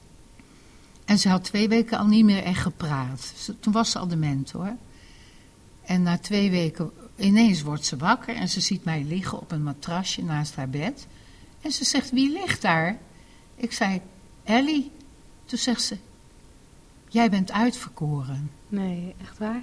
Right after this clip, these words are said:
Speaker 1: Ja.
Speaker 2: Ach.
Speaker 1: Mooi, hè? Ja, dat was, eh, en daarna, eh, praten ze weer wartaal of haast niks.
Speaker 2: Oh nee, dat heeft ze echt. Wat?
Speaker 1: Ja.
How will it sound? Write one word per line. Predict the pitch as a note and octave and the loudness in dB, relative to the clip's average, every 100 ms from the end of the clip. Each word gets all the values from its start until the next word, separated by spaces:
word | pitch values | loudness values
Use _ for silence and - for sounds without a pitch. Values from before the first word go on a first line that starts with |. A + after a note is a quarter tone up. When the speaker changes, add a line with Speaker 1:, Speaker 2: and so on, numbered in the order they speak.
| - | -8
Speaker 1:
Ja. | - - - - - - - - - - | -10 -8 -10 -16 -20 -20 -20 -20 -20 -16
Speaker 2:
Ach. | G#3 F#3 - - - - | -10 -10 -12 -18 -20 -6
Speaker 1:
Mooi, | A3 D4+ F#3+ | -2 0 0
hè? | D3+ F#3+ - - - - | 0 -4 -6 -8 -8 -8
Ja, | D#3+ C#3+ C#3 | -4 -4 -4
dat | C#3 - | -8 -10
was, | D#3+ E3 - | -8 -8 -6
eh, | G3+ G#3 G#3 - - - - - - - - - - - - - - - | -4 -2 -4 -8 -20 -20 -20 -20 -20 -20 -20 -20 -20 -20 -20 -20 -16 2
en | A3 | 4
daarna, | B3+ B3+ G#3 D#3 D3 C3+ C3 | 6 6 6 2 0 -2 -4
eh, | B2+ C3 C3+ D3+ D3+ - F#3 A3 - - - - | -6 -8 -12 -14 -16 -16 -16 -16 -18 -20 -20 -12
praten | D#3 D3 C3 - | -6 -6 -6 -6
ze | C3+ | -4
weer | C3+ | -4
wartaal | C#3 D3+ D3+ C3 B2+ C3 | -4 -4 -4 -4 -4 -6
of | B2+ - - - - - | -10 -14 -20 -20 -20 -14
haast | C#3 B2 - | -10 -10 -6
niks. | B2+ C3 - - - - - | -6 -6 -10 -16 -18 -18 -2
Speaker 2:
Oh | A#3+ G#3 | 2 2
nee, | F#3+ F3+ | 0 -2
dat | F3+ | -4
heeft | G#3 G3+ | -6 -8
ze | - | -8
echt. | G3+ - - - | -8 -10 -18 -4
Wat? | G3+ G3+ | -4 -2
Speaker 1:
Ja. | F#3 D#3 | -2 -2